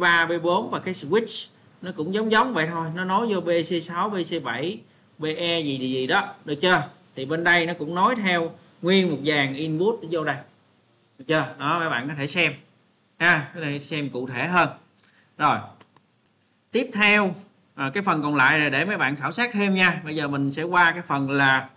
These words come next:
digital output để chúng ta vẽ cái sơ đồ nguyên lý và chúng ta giải thích.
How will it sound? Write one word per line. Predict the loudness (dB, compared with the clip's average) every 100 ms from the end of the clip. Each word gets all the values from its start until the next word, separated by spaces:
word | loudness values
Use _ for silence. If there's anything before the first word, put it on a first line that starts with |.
| _ _ _ _ _ _ _ 0
digital | 2 4 2 2
output | 2 2 4 6 4 4
để | -6
chúng | -6 -4
ta | -2
vẽ | -2
cái | -4 -4
sơ | -6
đồ | -4
nguyên | -4 2
lý | 2 2 -4 _ _ _ _ _ _ _ _ _
và | -8
chúng | -6 -4
ta | -4
giải | -2 0
thích. | -2